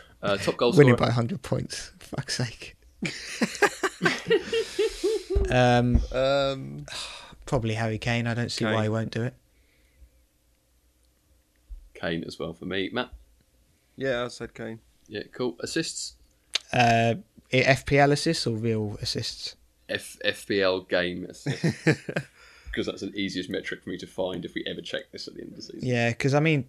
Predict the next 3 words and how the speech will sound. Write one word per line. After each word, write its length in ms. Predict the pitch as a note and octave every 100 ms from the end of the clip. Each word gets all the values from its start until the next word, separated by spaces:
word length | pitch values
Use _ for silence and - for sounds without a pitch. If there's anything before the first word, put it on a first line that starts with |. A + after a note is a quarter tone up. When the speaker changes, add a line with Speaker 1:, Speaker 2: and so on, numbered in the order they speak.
| -
Speaker 2:
i-, 360 | C3 - - - _ _ _ - - - - - - _ _ _ _ - - -
probably, 760 | F3+ E3+ C3+ B2 A2+ A2+ A2 -
um, 480 | A2+ A2 G#2+ G#2+